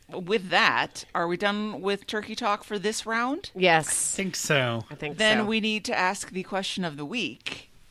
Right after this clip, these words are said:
Speaker 1: What is your preferred turkey preparation method? How do you cook a turkey? Or when a cur-, tur-, turkey is cooked for you, how is it cooked? And, and maybe we should throw in, if y-, if you like,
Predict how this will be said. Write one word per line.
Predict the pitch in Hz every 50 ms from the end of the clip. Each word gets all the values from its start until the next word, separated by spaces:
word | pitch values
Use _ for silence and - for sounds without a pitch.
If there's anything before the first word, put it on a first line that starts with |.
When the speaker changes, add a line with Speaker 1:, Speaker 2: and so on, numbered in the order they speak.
| - - - - - -
Speaker 1:
What | 190 170 247 277 190 - - - - - -
is | - 185 180 180
your | 190 185 175
preferred | 175 - - 190 180 - - 269 262 226 185 165 156 156 175 - _ _
turkey | - - - 175 - - 165 160 143 147 202 - _ _
preparation | - - 180 - 160 156 190 208 208 - 190 175 180 190 220 285 294
method? | 214 262 269 - 156 151 156 - _ _
How | - 202 220 240
do | 214 233
you | 226 226 233 262 302 302
cook | - - 220 175 -
a | 156
turkey? | - 160 143 - - - 104 117 - - - - _ _ -
Or | 170 180 175 156 139 127 139 147 - - - - 143 135
when | 156 160 151 147
a | 147
cur-, | - - 165 - - - -
tur-, | - - - 170
turkey | - - 196 180 170 - - 156 147
is | 143 143 -
cooked | - 165 131 - -
for | - 165 175 170
you, | 151 127 110 95 143
how | 147 117 123 113
is | 117 123
it | 117 - - _ _ -
cooked? | - - - - - - - _ _ - - _ _ - _ _ _ _ -
And, | - 131 135 139 135 123 - -
and | 139 147 156 160
maybe | 165 175 180 196 208 214 220
we | 208 226 233 233
should | - 247 247 240
throw | - 247 240 240 240 240
in, | 240 240 240 240 233 -
if | - 240 - 226
y-, | - -
if | - 151 - - 160
you | 165 165 156
like, | 151 160 214 196 147 139 - - - - - -